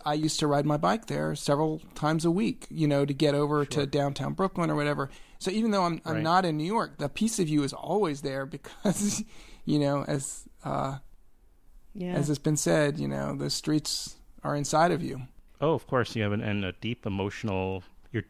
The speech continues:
Speaker 2: b-, daughters were born in Brooklyn, correct?
Speaker 1: Yeah.
Speaker 3: Yeah.
Speaker 2: You have a lot of very important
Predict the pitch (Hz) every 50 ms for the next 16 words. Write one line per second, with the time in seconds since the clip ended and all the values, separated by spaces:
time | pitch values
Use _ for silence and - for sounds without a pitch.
0 | _ - - 104 - 110 101 98 101 120 127 120 - - - _ - - - -
1 | - - - - - - - - - 113 107 107 104 104 107 110 107 - - -
2 | _ - 120 110 107 101 104 117 131 135 - - _ - - - - - - -
3 | _ - - - 104 101 - 107 98 - 143 147 143 - - - 113 127 139 -
4 | - _ _ - - - - - - 190 143 143 135 135 - 196 175 170 165 165
5 | 165 165 151 - - - - - 101 - - 107 101 98 98 95 95 98 110 113
6 | 104 98 110 107 104 104 95 - - - - - - - - - - - 113 -
7 | - - 113 120 - 113 107 -